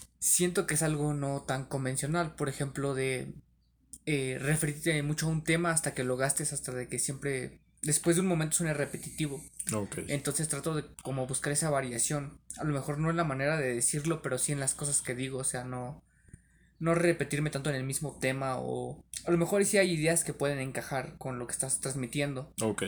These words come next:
Speaker 1: pero no siempre engancharte con lo mismo y darle vueltas una y otra vez porque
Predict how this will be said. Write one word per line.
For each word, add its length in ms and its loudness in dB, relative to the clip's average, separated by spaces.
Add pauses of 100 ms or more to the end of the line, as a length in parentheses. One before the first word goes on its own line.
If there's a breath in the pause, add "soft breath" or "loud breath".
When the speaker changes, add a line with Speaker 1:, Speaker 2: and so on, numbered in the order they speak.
Speaker 1:
pero 160 2
no 120 0
siempre 320 2
engancharte 400 -6
con 160 -2
lo 80 -4
mismo 340 -4
y 60 -4
darle 240 -4
vueltas 400 -2
una 200 -6
y 80 -4
otra 220 -2
vez 140 -2
porque 560 -8